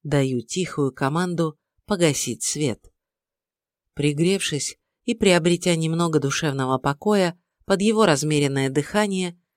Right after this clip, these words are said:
позволяю и себе тоже отдохнуть. Погружаясь в дрёму, признаю, что в его руках я как дома.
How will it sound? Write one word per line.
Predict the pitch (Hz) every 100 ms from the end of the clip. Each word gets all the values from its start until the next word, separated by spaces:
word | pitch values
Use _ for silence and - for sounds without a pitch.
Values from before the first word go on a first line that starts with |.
| _ -
позволяю | 220 208 233 247 214
и | - 180
себе | - 156 156
тоже | 143 180 170 135 131
отдохнуть. | 139 147 - 165 123 - _ _ _ _ _ _ _ _ _ 170
Погружаясь | 156 165 151 156 143 123 - -
в | 151
дрёму, | 147 175 214 190 156
признаю, | - 139 135 147 160 190
что | 151 - 143
в |
его | 147 151 151
руках | 143 135 185 190 - - -
я | 240 254
как | - 135
дома. | 139 143 139 113 107